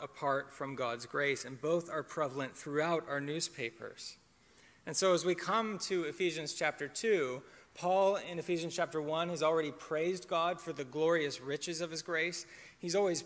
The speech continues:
already prayed that we would experience the power of that grace at work in our lives. And now Paul wants us to consider why we so desperately need that grace in the first place,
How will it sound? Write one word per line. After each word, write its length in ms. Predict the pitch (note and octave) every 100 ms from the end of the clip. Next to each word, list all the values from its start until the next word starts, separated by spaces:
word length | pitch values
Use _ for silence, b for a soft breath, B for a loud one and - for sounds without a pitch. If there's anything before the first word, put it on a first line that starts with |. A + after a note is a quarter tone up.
| -
already 320 | E3+ G3+ E3
prayed 540 | C3 - F3+ F3 F#3 F3
that 140 | D#3+
we 120 | D#3
would 120 | D3
experience 640 | C#3+ - - - F3 F#3+ C#3+
the 120 | -
power 480 | - - D#3 F3+ F3
of 100 | D#3
that 180 | D3+ D3
grace 280 | D3 D3 D3
at 120 | C3
work 260 | C3+ F3+ D#3
in 100 | C3
our 100 | B2
lives. 380 | A#2 A#2+ A#2+ - B B
And 180 | D#3+ D3+
now 220 | E3 G#3+
Paul 340 | - - F#3+
wants 260 | F#3 F3 E3+
us 120 | E3
to 100 | -
consider 440 | D#3+ D#3 C#3+ E3 D3+
why 540 | B2+ B2+ D3+ F#3 G#3
we 160 | G#3 F#3
so 180 | - E3+
desperately 640 | C#3+ E3+ E3+ F#3 D#3+ E3
need 240 | D3+ E3
that 200 | D#3 D#3
grace 240 | C#3 D#3 C#3+
in 80 | C3+
the 80 |
first 360 | C#3 E3 D#3+ -
place, 560 | - A2 - - -